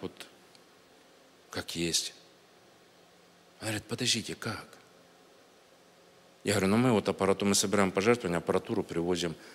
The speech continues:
на такси, потому что у нас нету места, где держать. И вот колонки привезли, колонки увезли. А еще как?» «Больше никак».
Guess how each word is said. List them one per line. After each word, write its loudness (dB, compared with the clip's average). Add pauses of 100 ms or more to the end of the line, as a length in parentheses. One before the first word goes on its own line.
(120)
на -4
такси, 0
потому -6
что -6
у -6
нас -2
нету -4
места, -2
где -4 (420)
держать. -4
И -10
вот -8
колонки 0
привезли, -2
колонки -6
увезли. -4 (220)
А -2
еще 0
как?» -10 (760)
«Больше -4
никак». -10